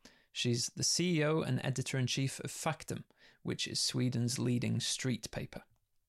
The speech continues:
If you live in Sweden, you probably know about Factum already.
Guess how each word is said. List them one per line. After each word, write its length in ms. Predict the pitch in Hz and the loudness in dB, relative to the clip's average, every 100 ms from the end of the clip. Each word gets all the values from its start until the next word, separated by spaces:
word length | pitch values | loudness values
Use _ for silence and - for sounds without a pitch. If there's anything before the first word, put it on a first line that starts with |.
| _ _ _ _ _ _ _ 165 | _ _ _ _ _ _ _ -4
If 120 | 160 | 2
you 80 | 196 | 4
live 140 | 196 | 6
in 100 | 180 | 4
Sweden, 480 | - 165 156 156 160 - | 4 4 4 4 2 0
you 140 | 135 | 0
probably 300 | - 131 123 | 2 2 4
know 200 | 120 131 | 6 4
about 240 | 147 151 | 4 4
Factum 420 | - 156 - 160 147 | 2 -2 0 2 4
already. 420 | 139 135 147 | 4 4 4